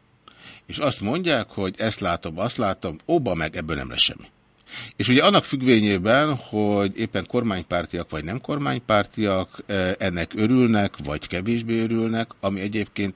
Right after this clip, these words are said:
totális lehetetlenség, hiszen a Városliget sem a mostani, sem a korábbi, sem a későbbi állapotában nem egy óra. Mégis így tekintenek rá, ö, és hogy valami konkrétumhoz is kössem, ugye, ö,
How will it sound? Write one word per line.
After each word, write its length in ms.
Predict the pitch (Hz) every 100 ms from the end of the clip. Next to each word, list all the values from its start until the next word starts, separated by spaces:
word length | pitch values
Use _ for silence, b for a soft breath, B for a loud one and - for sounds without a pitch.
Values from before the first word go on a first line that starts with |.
| -
totális 480 | 131 123 87 78 -
lehetetlenség, 760 | 87 78 78 - 80 - 107 127 B B B
hiszen 200 | - 90
a 80 |
Városliget 800 | 85 92 85 78 85 82 101 - - _ _
sem 240 | - 104 82
a 60 |
mostani, 360 | 80 90 - 98
sem 180 | - 78
a 60 |
korábbi, 420 | - 90 95 95
sem 220 | 101 - 78
a 40 | -
későbbi 360 | 95 - 78
állapotában 600 | 78 92 - 92 87 82
nem 140 | 87 82
egy 140 | 78
óra. 320 | 92 71 - - - _ _ _ B B
Mégis 300 | 123 107 -
így 160 | 117
tekintenek 600 | - 104 101 87 87 85
rá, 280 | 98 117 135 B B 120 -
ö, 360 | 107 101 101 98 - -
és 340 | 104 98 -
hogy 200 | - 95
valami 200 | 98 90
konkrétumhoz 760 | - 123 - 98 - 90 82
is 160 | 80 -
kössem, 720 | - 98 - - 127 131 135 127 B 120
ugye, 480 | 92 92 92 92 90 B B _ -
ö, 340 | 90 87 87